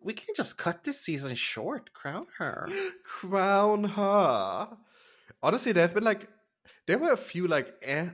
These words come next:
Speaker 2: looks early on, but, like, toward the end, it's just, like, ten out of ten after ten out of ten. Like,
Speaker 1: This looks so good.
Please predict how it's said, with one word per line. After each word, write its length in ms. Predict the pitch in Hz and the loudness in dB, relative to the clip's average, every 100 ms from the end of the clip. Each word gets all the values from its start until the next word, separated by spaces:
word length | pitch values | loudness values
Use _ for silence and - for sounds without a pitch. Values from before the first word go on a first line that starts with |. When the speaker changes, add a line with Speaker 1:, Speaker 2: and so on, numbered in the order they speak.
| - | -6
Speaker 2:
looks 380 | 143 139 - - | -2 -2 -4 -4
early 260 | 120 127 | -2 0
on, 240 | 101 107 139 | 0 0 -2
but, 160 | 123 | -2
like, 160 | 120 113 | -4 -6
toward 400 | - 120 143 - | -8 0 0 0
the 120 | 120 107 | -6 -4
end, 180 | 117 | -4
it's 120 | 104 - | -4 -6
just, 160 | 113 | -6
like, 220 | 110 - - | -8 -10 -12
ten 260 | - 127 | -6 -4
out 100 | 120 | -2
of 120 | 107 | -6
ten 180 | - 113 | -6 -8
after 220 | 101 98 | -8 -10
ten 180 | 92 90 | -10 -10
out 200 | 85 67 | -10 -12
of 100 | - | -18
ten. 240 | - 82 85 | -14 -14 -12
Like, 140 | 85 | -8
Speaker 1:
This 360 | 156 196 - - | -2 -2 -2 -4
looks 240 | 196 196 | -6 -6
so 320 | - 139 120 117 | -6 0 2 0
good. 340 | 104 101 | -2 -2